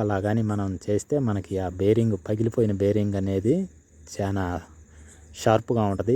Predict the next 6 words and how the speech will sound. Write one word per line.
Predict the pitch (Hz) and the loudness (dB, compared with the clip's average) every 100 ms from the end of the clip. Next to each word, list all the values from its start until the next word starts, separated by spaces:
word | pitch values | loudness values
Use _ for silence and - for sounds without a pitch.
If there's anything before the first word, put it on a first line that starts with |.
| 123 | 2
అదైతే | 95 101 104 117 - | 2 0 0 -2 0
తెగే | 107 110 107 | 2 2 2
ఛాన్స్ | 98 98 - | -2 -6 -8
ఉంటుంది. | 98 90 131 196 147 - | -8 -2 0 0 -2 -6
So | - 104 | -2 0
అందుకనైతే | 95 95 - 107 110 - | 0 -4 -2 0 0 0